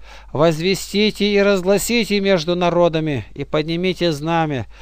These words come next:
объявите, не скрывайте, говорите, Вавилон взят,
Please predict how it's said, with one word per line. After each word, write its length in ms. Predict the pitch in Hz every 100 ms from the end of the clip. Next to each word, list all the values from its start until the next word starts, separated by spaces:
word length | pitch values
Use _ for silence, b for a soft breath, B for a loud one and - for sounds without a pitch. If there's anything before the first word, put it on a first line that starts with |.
| B B
объявите, 760 | 165 175 190 226 226 214 - 156
не 140 | 185
скрывайте, 920 | - - 208 214 214 180 147 139 117 - -
говорите, 640 | 170 185 202 190 - 123 B B B -
Вавилон 840 | 120 151 170 180 185 190 185 185
взят, 520 | 156 147 185 180 -